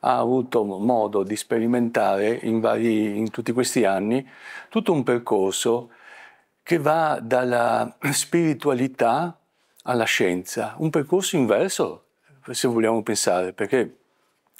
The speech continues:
abbiamo visto tante volte, eh, un percorso appunto contrario a questo. Molto interessante, bisogna capire un attimino le intenzioni, bisogna capire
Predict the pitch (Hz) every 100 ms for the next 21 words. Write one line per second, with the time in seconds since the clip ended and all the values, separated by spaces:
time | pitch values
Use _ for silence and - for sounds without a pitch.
0 | - 120 117 117 139 131 139 120 131 117
1 | 110 123 151 139 - _ _ _ _ _
2 | - 120 110 110 107 104 104 107 117 113
3 | 110 113 117 117 - 131 - 110 117 113
4 | 117 113 113 104 101 101 87 - _ _
5 | - _ - 233 294 151 120 104 98 -
6 | 82 85 - 98 - - 151 208 180 180
7 | - 233 196 170 160 147 165 180 180 156
8 | - 123 123 143 135 123 117 117 151 170
9 | 190 160 156 151 143 - 156 127 120